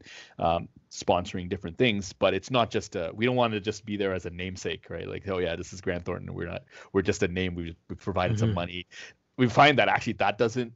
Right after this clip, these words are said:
Speaker 1: is not the value. It's not just
Speaker 2: Mm-hmm.
Speaker 1: to stick our name on a, on an ad or a, or a,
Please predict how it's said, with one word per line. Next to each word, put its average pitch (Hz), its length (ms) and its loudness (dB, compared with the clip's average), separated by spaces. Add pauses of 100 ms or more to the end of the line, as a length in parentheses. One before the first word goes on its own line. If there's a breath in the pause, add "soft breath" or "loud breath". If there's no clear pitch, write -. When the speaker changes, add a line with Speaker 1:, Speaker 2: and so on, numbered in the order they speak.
Speaker 1:
is 95 160 -6
not 107 200 -4
the 123 80 0
value. 127 380 -2
It's 104 140 -8
not 104 180 -2
just 110 200 0
Speaker 2:
Mm-hmm. 101 60 -6
Speaker 1:
to 98 40 -10
stick - 260 -6
our 90 140 2
name 92 240 -4
on 87 100 -6
a, 85 60 -10
on 90 180 -8
an 87 100 -10
ad 92 360 0
or 85 180 0
a, 90 240 -6
or 87 120 -6
a, 87 260 -8